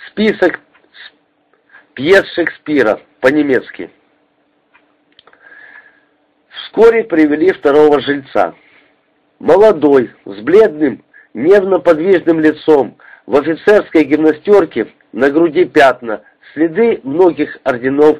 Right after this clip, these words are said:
и медалей. Комбат гвардии старший лейтенант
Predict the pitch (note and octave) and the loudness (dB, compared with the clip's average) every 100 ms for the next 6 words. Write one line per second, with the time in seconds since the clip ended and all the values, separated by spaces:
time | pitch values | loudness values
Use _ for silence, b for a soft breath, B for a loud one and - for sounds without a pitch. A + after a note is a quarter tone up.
0 | - C#3 C#3 A#2 A#2+ G#2 F#2 E2 _ _ | -4 -4 -2 0 0 0 -4 -14 _ _
1 | _ _ _ b b b b b b _ | _ _ _ b b b b b b _
2 | - F3 F#3 D#3 C#3 B2+ - _ A2 C#3+ | -2 0 0 2 2 2 -2 _ -4 0
3 | F#3+ E3 E3+ D3 D#3 E3 - C3+ B2 A2+ | 0 0 -4 0 2 0 0 -10 -10 -8
4 | A#2 B2+ E3+ E3+ | -6 -2 0 -2